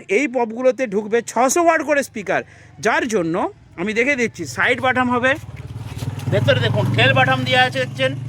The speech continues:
তো সাইড বাটাম, ঠেল বাটাম সব কিছু দিয়ে কিন্তু এই পপগুলিকে তৈরি করা হয়েছে। আর তার জন্যই এর একটু রেটটা বেশি,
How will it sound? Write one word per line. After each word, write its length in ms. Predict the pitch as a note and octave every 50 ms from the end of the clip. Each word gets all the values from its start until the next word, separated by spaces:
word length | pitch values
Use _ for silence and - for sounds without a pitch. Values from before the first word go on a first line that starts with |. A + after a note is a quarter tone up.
| - - - - - -
তো 80 | - F3
সাইড 260 | - G#3+ G#3+ B3 B3
বাটাম, 320 | A#3+ C4 B3+ B3+ C4+ C4 B3+
ঠেল 240 | - G#3+ A3 B3
বাটাম 300 | B3 B3+ B3+ B3+ C4+ C4
সব 260 | B3+ - - F#3+ G3+ G#3
কিছু 220 | B3+ B3+ C#4 C4
দিয়ে 260 | F3+ E3 G3+ A3+ B3
কিন্তু 400 | - - B3+ A#3+ G#3+ - D4 E4+ - - - - -
এই 140 | - F#3 A#3 A3
পপগুলিকে 460 | G#3+ A3+ G#3+ G3+ G#3 A3+ A#3 G#3+ B3+
তৈরি 280 | - A#3+ G#3+ G#3+ G#3+ A#3
করা 200 | A3+ A#3+ A#3+ A#3
হয়েছে। 440 | F#3+ G3+ G3+ A3 G#3 - C#4 D4 D#4 - - - - - - -
আর 280 | - D3 D#3 D#3+ E3 D#3+ D#3+ - - - -
তার 240 | - G3+ B3+ D4 B3+
জন্যই 340 | G#3+ B3 A3+ A3+ B3 C#4+ D4
এর 120 | A3+ G3+
একটু 240 | G#3+ G3 D3+ F#3 B3+
রেটটা 300 | G3 F3+ E3 - - A3
বেশি, 360 | F3 F3+ F3+ F3 - C4+ E4+